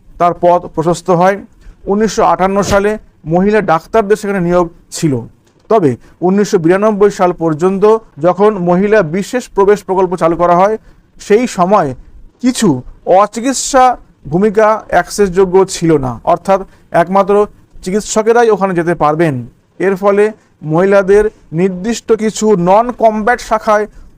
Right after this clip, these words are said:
প্রবেশের মধ্যে দেওয়া হয়েছিল। আর দু হাজার আট সাল পর্যন্ত ওদের কোনো স্থায়ী কমিশন দেওয়া হয়নি। এরপরে অবস্থা চেঞ্জ হয়। দু হাজার সালের দিকে সেনাবাহিনীতে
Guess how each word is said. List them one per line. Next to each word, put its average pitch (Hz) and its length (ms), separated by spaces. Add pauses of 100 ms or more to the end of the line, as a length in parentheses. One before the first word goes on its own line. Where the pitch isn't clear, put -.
(100)
প্রবেশের 196 400
মধ্যে 185 200
দেওয়া 202 180 (320)
হয়েছিল। 170 300 (840)
আর 151 100 (240)
দু 160 80
হাজার 185 180 (180)
আট 208 180
সাল 214 140 (580)
পর্যন্ত 180 420 (420)
ওদের 190 180
কোনো 190 120
স্থায়ী 175 300
কমিশন 175 460
দেওয়া 160 180 (100)
হয়নি। 147 480 (640)
এরপরে 214 460 (260)
অবস্থা 185 340 (180)
চেঞ্জ 170 280
হয়। 185 140 (300)
দু 170 180
হাজার 247 280
সালের 208 280
দিকে 160 220 (580)
সেনাবাহিনীতে 190 720